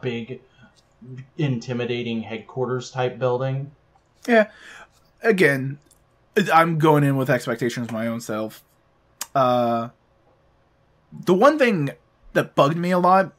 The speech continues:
Speaker 2: and it, it may just be me, but the camera they used,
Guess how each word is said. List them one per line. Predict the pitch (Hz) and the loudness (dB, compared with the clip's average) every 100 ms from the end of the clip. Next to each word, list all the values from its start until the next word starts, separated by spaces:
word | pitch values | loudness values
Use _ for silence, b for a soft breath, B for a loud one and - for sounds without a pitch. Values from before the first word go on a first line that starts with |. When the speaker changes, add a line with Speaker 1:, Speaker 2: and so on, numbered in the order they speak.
| _ | _
Speaker 2:
and | 147 135 139 139 | -2 0 -2 -2
it, | 156 147 120 | 2 2 2
it | 139 131 | 0 0
may | 131 143 165 160 156 151 | 2 2 2 0 0 0
just | - 135 - | -2 -6 -4
be | 135 | -4
me, | 131 135 156 160 - | -2 -2 -2 -4 -2
but | 127 120 - _ _ _ _ _ - | 2 2 -2 _ _ _ _ _ -4
the | 143 | -4
camera | - 139 156 | -2 0 2
they | 160 160 | 4 4
used, | 143 123 143 180 175 | 2 2 2 2 -2